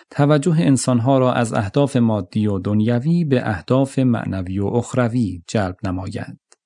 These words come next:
بنابراین روش تربیتی اسلام در تحقق بخشیدن به ارزش‌ها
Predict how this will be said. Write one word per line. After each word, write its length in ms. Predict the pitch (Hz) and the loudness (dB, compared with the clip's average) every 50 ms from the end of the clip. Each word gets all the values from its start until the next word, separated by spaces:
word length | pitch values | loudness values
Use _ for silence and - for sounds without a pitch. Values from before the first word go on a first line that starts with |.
| _ _ _ _ _ _ _ _ _ _ _ - - - - - - - - - _ | _ _ _ _ _ _ _ _ _ _ _ -20 -20 -20 -20 -20 -20 -20 -20 -20 _
بنابراین 640 | - 147 151 156 160 151 156 151 151 165 165 175 170 156 | 2 4 6 6 6 4 4 2 4 2 2 2 4 4
روش 280 | 156 147 143 156 147 | 4 4 4 2 0
تربیتی 720 | - 165 151 147 143 139 131 135 135 135 127 - 151 147 143 | 0 0 2 2 2 2 4 4 2 2 2 2 2 2 4
اسلام 520 | 139 123 117 - 139 143 147 151 156 151 | 4 2 0 0 2 2 4 4 4 2
در 260 | 151 139 139 135 131 | 2 2 2 2 2
تحقق 600 | 120 - 123 123 120 120 123 113 123 127 123 117 120 | 0 0 0 0 2 2 0 2 0 0 0 2 0
بخشیدن 540 | 127 120 - - - 120 113 120 123 120 113 | 0 0 -2 0 0 0 2 2 2 2 2
به 100 | 110 110 | 2 0
ارزش‌ها 760 | 107 104 101 98 110 101 - - - 123 135 139 139 139 135 | 0 -2 -2 -4 -4 -4 -4 -2 0 2 2 4 2 0 -2